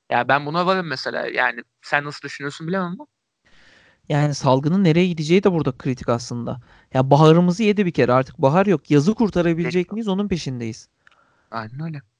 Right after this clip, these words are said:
Speaker 2: Ya mesela
Speaker 1: Evet.
Speaker 2: sosyal çevreye bakıyorsun, işte spor müsabakalarına bakıyorsun. Ya
Speaker 1: Hı hı.
Speaker 2: hala ligler oynanacak mı diye tartışıyoruz. Belki yıl sonuna kadar oynanmayacak.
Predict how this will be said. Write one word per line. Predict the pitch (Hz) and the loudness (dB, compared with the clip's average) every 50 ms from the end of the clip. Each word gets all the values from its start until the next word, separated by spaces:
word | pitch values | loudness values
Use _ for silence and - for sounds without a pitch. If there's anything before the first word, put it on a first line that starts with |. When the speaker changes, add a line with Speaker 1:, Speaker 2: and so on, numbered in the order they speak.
| _ _ - | _ _ -10
Speaker 2:
Ya | - 110 110 | -10 -8 -8
mesela | 117 117 113 - 147 131 135 135 127 | -8 -8 -6 -4 -4 -2 -2 -2 -4
Speaker 1:
Evet. | 127 - | -6 -10
Speaker 2:
sosyal | _ _ - - 147 - - 170 170 | _ _ -10 -8 -8 -4 -2 -2 -2
çevreye | - - 160 151 143 160 170 165 | -2 -2 -4 -2 -2 -4 -2 -2
bakıyorsun, | 170 151 - 147 131 - 120 | -4 -4 -4 -8 -8 -8 -12
işte | 117 - - 123 | -14 -12 -14 -14
spor | - - - - 156 156 156 | -12 -12 -2 4 4 4 4
müsabakalarına | 151 - 156 147 143 147 143 - 151 151 147 147 160 160 | 4 4 4 4 4 2 0 2 2 2 2 0 0 0
bakıyorsun. | 160 156 - - 135 123 127 - 113 120 | -2 -2 -2 -4 -6 -6 -6 -8 -8 -6
Ya | 127 120 117 127 | -4 -4 -6 -6
Speaker 1:
Hı | 123 123 | -8 -2
hı. | |
Speaker 2:
hala | 123 143 151 160 170 165 | 2 4 4 4 4 2
ligler | 165 165 165 - - 180 165 | 0 -2 -2 -2 -2 -2 0
oynanacak | 170 170 170 170 165 165 165 180 185 - | 0 -2 -2 -4 -4 -2 -4 -4 -4 -4
mı | 190 | -4
diye | 165 156 147 | -2 -2 0
tartışıyoruz. | 139 - 127 120 120 - - 117 117 123 131 | 0 0 -2 -2 -2 -4 -6 -6 -6 -2 0
Belki | 139 139 151 151 - - | 0 0 0 0 -2 -2
yıl | 214 180 147 139 139 151 160 | -2 -2 -2 0 0 0 0
sonuna | 160 - 180 175 180 196 | 0 -2 -4 -2 -2 -2
kadar | - 220 202 175 160 | 0 0 0 2 0
oynanmayacak. | 147 135 131 123 120 113 117 120 117 113 113 117 - | 0 -2 -2 -4 -4 -6 -6 -8 -8 -10 -10 -12 -12